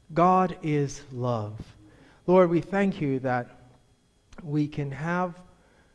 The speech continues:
eternal life through the sacrifice of the Lamb of God. And so we're looking to you, praying and asking for forgiveness of everything that we have committed that have separated us from you.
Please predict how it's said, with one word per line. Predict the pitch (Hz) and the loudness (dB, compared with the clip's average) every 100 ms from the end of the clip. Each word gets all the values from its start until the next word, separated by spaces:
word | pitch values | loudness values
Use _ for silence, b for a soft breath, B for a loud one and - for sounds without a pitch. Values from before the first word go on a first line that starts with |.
| - | -8
eternal | 156 - - 208 214 202 | -8 -6 -4 0 2 2
life | 151 120 117 113 - - | 0 0 -4 -10 -20 -16
through | 151 151 151 | -6 -2 -2
the | 143 135 | -4 -6
sacrifice | - 165 147 156 139 139 135 135 | -8 -6 -6 -8 -8 -6 -6 -8
of | 131 | -12
the | - 120 | -10 -8
Lamb | 123 120 | -8 -8
of | 120 113 | -10 -12
God. | 113 98 95 104 - _ _ b b b b | -12 -12 -12 -18 -20 _ _ b b b b
And | 147 | -8
so | - | -2
we're | 180 185 | 0 4
looking | 196 208 196 | 4 2 0
to | 190 185 | -2 -4
you, | 143 120 113 | -4 -4 -8
praying | - 180 175 175 175 | -6 0 2 2 0
and | 143 | 0
asking | 143 143 - - 143 | -2 -4 -6 -8 -12
for | 147 | -10
forgiveness | - 139 117 135 127 131 135 - - - b b b - | -6 -8 -4 -4 -4 -8 -10 -16 -20 -20 b b b -6
of | 151 | 0
everything | 185 214 196 185 175 | 2 4 2 0 0
that | 165 143 | 0 0
we | 147 | -2
have | 143 - | -4 -6
committed | - 135 135 131 131 | -10 -6 -4 -4 -4
that | 127 123 113 | -4 -4 -4
have | 117 - | -8 -10
separated | - - - 170 151 143 135 | -12 -12 -8 -4 -2 -2 -2
us | 127 131 - | -4 -6 -12
from | - 123 | -12 -10
you. | 113 107 101 | -6 -6 -8